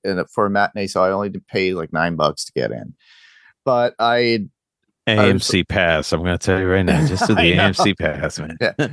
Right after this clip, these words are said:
Speaker 1: yeah. Oh, he, he doesn't get, uh, money for that too, people. So, but yeah, I, uh, I, I watched and I s-, and I looked at my Instagram thing real quick in my car just to see, and I looked, and it, it was an actual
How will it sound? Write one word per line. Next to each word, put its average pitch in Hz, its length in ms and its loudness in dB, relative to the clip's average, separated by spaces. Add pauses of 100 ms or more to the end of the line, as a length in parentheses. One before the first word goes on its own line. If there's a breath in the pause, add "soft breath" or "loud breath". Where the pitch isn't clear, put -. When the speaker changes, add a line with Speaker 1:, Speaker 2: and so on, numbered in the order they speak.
(120)
Speaker 1:
yeah. 120 240 0 (260 soft breath)
Oh, 127 200 4
he, 131 340 2
he 135 120 -2
doesn't 131 440 0
get, 117 260 -2 (140)
uh, 104 340 2
money 98 240 0
for 92 220 2
that 82 220 0
too, 98 200 0
people. 90 380 -2
So, - 320 0 (540 loud breath)
but 143 240 2 (120)
yeah, 185 240 0
I, 214 340 0
uh, 220 260 -2 (300)
I, 156 240 0
I 165 140 2
watched 180 360 -2
and 147 140 0
I 143 120 2
s-, 139 220 -6
and 135 140 2
I 127 80 4
looked 113 480 0
at 160 180 0
my 131 420 2
Instagram 110 720 0
thing 104 380 0
real 101 180 2
quick - 280 -4
in 98 80 -4
my 90 100 -2
car 80 220 -2
just - 200 -16
to - 60 -14
see, 95 240 0
and 87 100 -2
I 87 60 0
looked, 95 300 -2
and 92 120 -4
it, 90 160 -4
it 95 100 -4
was 104 280 -2
an 107 80 2
actual 120 640 0